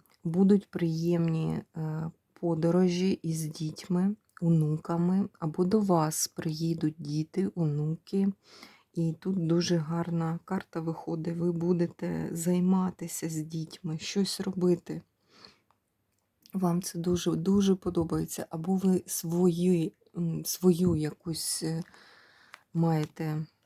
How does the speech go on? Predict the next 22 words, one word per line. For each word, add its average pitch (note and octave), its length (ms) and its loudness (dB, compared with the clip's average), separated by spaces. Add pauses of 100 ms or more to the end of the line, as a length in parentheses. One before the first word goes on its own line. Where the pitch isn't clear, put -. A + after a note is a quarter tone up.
(420)
талант, F3 640 2
як, - 440 -6 (1400)
і D#3+ 60 -6
будете F3 440 2
вчить. - 540 -2 (160)
Або D#3 300 2
до F3+ 180 4
вас F3 280 0
прийдуть E3 600 2 (160)
учні, D#3 580 -2 (1900)
з-, D#3 200 -8 (160)
е, D#3+ 440 -2
попросять E3 680 -4
навчити D#3 480 -4
дитину E3 680 2
вашому E3 720 0 (160)
майс-, E3 520 0 (540)
ну, D#3+ 240 -6
ви D3+ 260 0
дуже D#3 340 -2
такий - 300 -8
майстер, F3 680 0